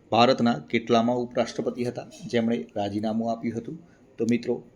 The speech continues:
એ તો ખ્યાલ જ હશે કે જેનો સાચો જવાબ છે મિત્રો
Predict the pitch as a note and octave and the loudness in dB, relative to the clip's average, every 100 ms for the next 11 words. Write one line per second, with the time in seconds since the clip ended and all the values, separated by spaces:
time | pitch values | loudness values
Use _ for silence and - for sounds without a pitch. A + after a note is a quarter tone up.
0 | - F#2+ G#2 - G#2 A#2 B2 A#2 - E2 | -14 -8 -8 -4 0 2 2 2 -2 -6
1 | - _ _ - G2 G#2+ A2 A2 G2 G2+ | -20 _ _ -8 -4 -4 -4 -4 -6 -2
2 | A#2 A#2+ - A#2+ A#2 - - | 2 2 0 -4 -4 -4 -10